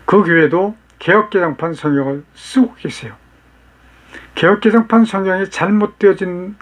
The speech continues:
것들을 알지 못하고 지금 쓰고 있습니다.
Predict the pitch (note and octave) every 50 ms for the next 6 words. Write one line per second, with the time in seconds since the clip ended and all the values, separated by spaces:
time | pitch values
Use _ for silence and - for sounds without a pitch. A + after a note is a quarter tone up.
0 | - - - E3 D#3 - - G#3+ B3+ C4+ D#3+ - - _ _ _ _ - _ _
1 | _ _ _ _ _ _ _ _ _ _ _ _ _ _ _ _ _ - - -
2 | G3+ G#3+ - C4 C#4 C4 B3 - G3 G#3+ G3+ A3 - G3 G#3+ A3 - - C4+ A#3+
3 | B3+ A#3+ A3 - - C#3+ A#2 G#2+ C3+ B2 -